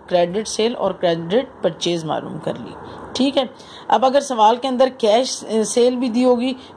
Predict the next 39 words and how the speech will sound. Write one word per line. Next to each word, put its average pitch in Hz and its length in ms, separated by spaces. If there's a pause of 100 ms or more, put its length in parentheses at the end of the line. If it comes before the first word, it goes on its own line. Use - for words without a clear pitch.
तो 226 80
फिर 247 180
हम 240 140
क्या 247 180
करेंगे, 240 500 (300)
ये 226 180
क्रेडिट 220 540
सेल 254 300
को 285 300 (360)
यहाँ 190 200
पर 185 140
दिए, 190 280
ये 185 160
क्रेडिट 202 480
सेल 254 300
को - 240 (300)
और 220 320 (380)
कैश 247 300
सेल 185 220
को 175 180
ऐड 233 280
करके 220 460 (120)
जब 190 220
हम 208 160
ये 220 140
बनाएंगे 180 560 (340)
मिस्टर 190 240
बरकत 185 500
का 190 140
profit 180 360
and 190 560
loss 160 180
account, 113 320 (420)
ठीक 269 180
है। 285 80
अगला 262 360
इसका 214 320
पार्ट 180 380
है 247 140